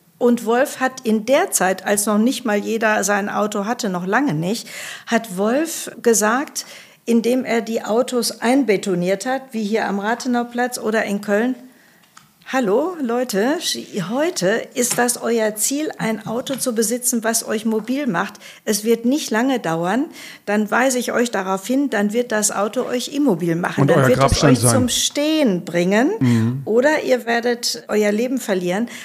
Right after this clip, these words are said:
Speaker 1: Aber mehr wollte er auf den Verkehr. Die Arbeiten heißen auch zum Teil ruhender Verkehr.
Speaker 2: Mhm.
Speaker 1: Und das konnte man ja damals großes Kopfschütteln, so ein Quatsch.
Speaker 2: Ja.
Speaker 1: Jeder wollte erstmal ein Auto haben.
Speaker 2: Heute
Speaker 1: Und der
Speaker 2: aktueller denn
Speaker 1: sagt,
Speaker 2: je, ne?
Speaker 1: da wird das Gegenteil. Aber es hat so lange gar nicht gedauert, bis das schon so ist.
Speaker 2: Ja, ja.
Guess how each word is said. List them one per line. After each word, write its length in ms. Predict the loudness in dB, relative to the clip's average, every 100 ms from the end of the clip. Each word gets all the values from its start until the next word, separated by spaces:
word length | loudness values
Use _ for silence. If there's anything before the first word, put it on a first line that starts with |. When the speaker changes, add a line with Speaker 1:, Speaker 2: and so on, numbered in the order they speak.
| -6
Speaker 1:
Aber 220 | -2 0
mehr 340 | 2 2 0 -2
wollte 320 | -2 -2 -2
er 300 | -2 -2 -2
auf 120 | -4 -2
den 180 | -2
Verkehr. 540 | -2 -4 -4 -2 0 0
Die 240 | -2 -4
Arbeiten 500 | -4 -4 -4 -4 -4
heißen 300 | -2 -2 -4
auch 120 | -6 -6
zum 220 | -6 -6
Teil 240 | -4 -2
ruhender 500 | -2 -2 0 2 0
Verkehr. 520 | 0 -4 -2 -2 0 2
Speaker 2:
Mhm. 400 | 4 6 4 0 -6 -10
Speaker 1:
Und 200 | 0 2
das 180 | 2 0 -4 -14
konnte 180 | -10 -8
man 160 | -6 -6
ja 80 | -6
damals 440 | -4 -2 -2 -4
großes 400 | 0 0 0 -4
Kopfschütteln, 540 | -2 0 0 0 -4 -2
so 120 | -2
ein 80 | -4
Quatsch. 520 | 0 0 2 0 0 -10 0
Speaker 2:
Ja. 180 | 6 6
Speaker 1:
Jeder 220 | 4 4
wollte 240 | 2 2 2
erstmal 360 | 2 2 2
ein 100 | 0
Auto 360 | -2 -4 -2 0
haben. 120 | 2 4
Speaker 2:
Heute 140 | 4
Speaker 1:
Und 160 | 4 6
der 140 | 6 6
Speaker 2:
aktueller 40 |
denn 80 | 4
Speaker 1:
sagt, 220 | 4 6
Speaker 2:
je, 160 | 8 8
ne? 220 | 6 6 4
Speaker 1:
da 240 | 2 4
wird 220 | 0 2
das 200 | 2 0
Gegenteil. 380 | -2 -2 0 -2 0
Aber 320 | 2 2 0
es 240 | -6 -2
hat 200 | -2 -2
so 200 | 0 2
lange 260 | 2 2 0
gar 160 | 0
nicht 200 | -2 -2
gedauert, 380 | -4 -2 -2 -2
bis 140 | -4 -4
das 140 | -4
schon 200 | -4 -4
so 100 | -4
ist. 300 | -4 -4 -4 0
Speaker 2:
Ja, 140 | 4
ja. 220 | 4 4